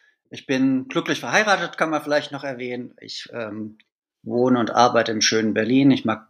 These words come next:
Großstädte, von daher passt es mit Ber-, mit Berlin ganz gut.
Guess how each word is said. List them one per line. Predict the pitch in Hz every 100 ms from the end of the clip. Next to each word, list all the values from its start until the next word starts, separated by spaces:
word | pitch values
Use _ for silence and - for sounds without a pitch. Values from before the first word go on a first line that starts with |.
| _
Großstädte, | 113 120 147 - 135 135 165
von | 110
daher | 113 107
passt | 110 107
es | -
mit | - 101
Ber-, | 110 110
mit | - 120
Berlin | 117 107 107
ganz | 101 101 -
gut. | 131 143